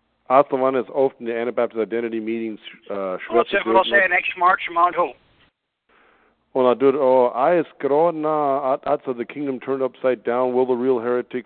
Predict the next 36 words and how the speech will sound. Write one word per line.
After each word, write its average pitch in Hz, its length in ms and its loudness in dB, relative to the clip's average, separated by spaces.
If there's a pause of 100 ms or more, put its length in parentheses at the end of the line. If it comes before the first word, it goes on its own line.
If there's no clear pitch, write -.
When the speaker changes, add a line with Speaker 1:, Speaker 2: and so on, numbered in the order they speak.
Speaker 1:
stand 117 320 -6
up, 117 240 0
and 113 80 -8
all 117 240 0
said, 117 100 -2
uh, 117 120 0
na, 120 260 -2 (840)
what 143 220 2
are 180 280 0
net, 185 280 -4
is 147 140 -4
that 165 220 0
net 175 160 -4
an 127 240 -8
early 147 400 0 (480)
church 139 180 2 (1200)
Bible, 110 480 -2
um, 95 260 -10 (600)
Speaker 2:
Okay, 190 340 2
Speaker 1:
heraus- 110 400 0
Speaker 2:
uh, - 320 -14
you 196 80 2 (220)
said, 196 240 2
uh, 147 280 -4
Andre 170 240 0 (140)
Crook 165 260 -6
to 135 100 -14
me. 117 80 -12 (720)
The 175 60 2
original 202 540 2
plan 202 340 2
was 156 340 2
an 147 340 -6 (100)
Anabaptist 202 720 0
early 190 220 0
Christian 170 400 -8